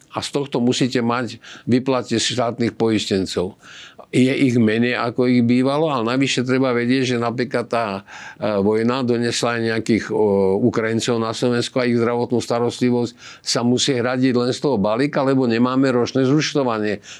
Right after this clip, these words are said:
ktoré sme dosť ťažko, ale veľmi dobre urobili. Keď mám ročné zúčtovanie, čo poistenie, za ňo musím dostať dohodnutú sumu. Takže je tam významne menej peňazí,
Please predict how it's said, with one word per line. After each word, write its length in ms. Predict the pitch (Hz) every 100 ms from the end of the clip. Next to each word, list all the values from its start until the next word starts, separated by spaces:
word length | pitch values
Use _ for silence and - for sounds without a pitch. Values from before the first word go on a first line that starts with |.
| -
ktoré 160 | 120 113
sme 240 | 120 110
dosť 320 | 110 117 -
ťažko, 240 | 113 - 131 120
ale 240 | 117 104
veľmi 320 | 117 120 117
dobre 320 | 104 110 113
urobili. 640 | 110 113 104 90 92 78 - _ _ - _ _ _ - _ - - _
Keď 140 | 120 113
mám 160 | 117
ročné 320 | 117 127 -
zúčtovanie, 640 | 101 101 - 120 123 139 160
čo 240 | - 107
poistenie, 560 | 104 127 127 135 131 117
za 160 | 120
ňo 80 | 120
musím 320 | 123 120 -
dostať 480 | 95 117 120 151 131
dohodnutú 720 | 107 120 127 127 127 120 127
sumu. 400 | - 113 104 92 - - - - - -
Takže 240 | 120 127
je 60 | 139
tam 240 | 143 127 110
významne 400 | 135 143 139 131
menej 400 | 127 131 107 80
peňazí, 720 | 95 98 95 95 127 170